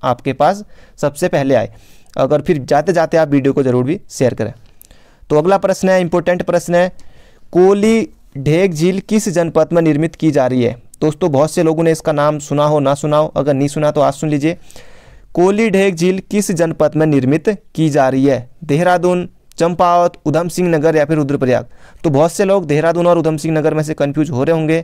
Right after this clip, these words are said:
पर आप इनमें से सोच रहे थे तो आप बिल्कुल गलत हैं, ये दोनों उत्तर नहीं है, ना ही देहरादून है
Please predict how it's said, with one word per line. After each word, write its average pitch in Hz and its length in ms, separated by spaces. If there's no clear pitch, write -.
पर 165 220
आप 156 240
इनमें 160 200
से 156 120
सोच 156 280
रहे 165 120
थे 156 100
तो 156 100
आप 147 140
बिल्कुल 135 340
गलत 131 300
हैं, 147 180
ये 143 100
दोनों 160 360
उत्तर 147 340
नहीं 139 280
है, 127 60
ना 123 140
ही 156 140
देहरादून 156 420
है 165 180